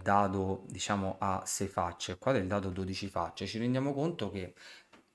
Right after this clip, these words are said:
per, affinché la somma sia esattamente nove, può uscire uno otto, due sette, tre sei, quattro e cinque, cinque e quattro sei tre, poi ci fermiamo perché oltre sei qui non possiamo andare. E quindi abbiamo uno,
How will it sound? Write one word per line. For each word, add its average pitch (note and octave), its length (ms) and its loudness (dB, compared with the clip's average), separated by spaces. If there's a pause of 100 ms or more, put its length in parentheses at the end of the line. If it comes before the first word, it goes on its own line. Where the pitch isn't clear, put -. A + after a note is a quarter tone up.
(160)
per, G#2+ 520 2
affinché B2+ 420 2
la A#2 100 6
somma G#2 400 4
sia G2+ 540 2
esattamente F#2+ 720 2
nove, G2 340 2
può G2 160 0
uscire F#2+ 380 0
uno G2 260 2
otto, B2 560 4
due F#2 260 -2
sette, G#2 600 0
tre - 180 -4
sei, B2 560 4
quattro G2 300 -2
e C#3 80 0
cinque, G2 380 0
cinque G2+ 260 -2
e D3+ 80 -4
quattro G2 320 -2
sei G3 260 4
tre, F#2+ 160 -2
poi B2+ 140 2
ci A#2 100 -2
fermiamo A2+ 480 2
perché G2+ 240 -4
oltre G#2 300 6
sei G#2 280 0
qui G2 140 2
non G2 140 2
possiamo F2 380 -6
andare. F2 480 4 (540)
E - 100 -4
quindi F#3 380 8
abbiamo G2+ 580 2 (180)
uno, A#2 840 6